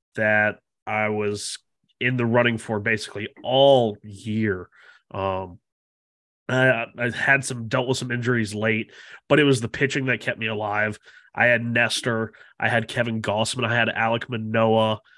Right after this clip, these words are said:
um, I had Sandy Alcantara. I mean, I had, like, you, four of the best pitchers in baseball,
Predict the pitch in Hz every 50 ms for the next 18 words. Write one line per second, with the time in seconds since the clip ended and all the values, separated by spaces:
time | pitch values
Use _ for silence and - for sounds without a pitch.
0 | _ _ _ _ _ _ _ 107 101 92 92 95 95 95 95 98 - _ _ _
1 | _ _ _ - 101 110 110 113 120 120 113 - - 127 120 117 117 120 113 110
2 | 107 - - - 120 117 110 104 - 123 113 110 113 113 117 127 127 127 131 151
3 | 156 165 175 165 151 147 151 135 143 _ _ _ _ - 170 180 - - - -
4 | _ _ - 214 226 226 208 190 170 185 185 - - 202 185 - 165 165 156 127
5 | 143 170 196 - - - - -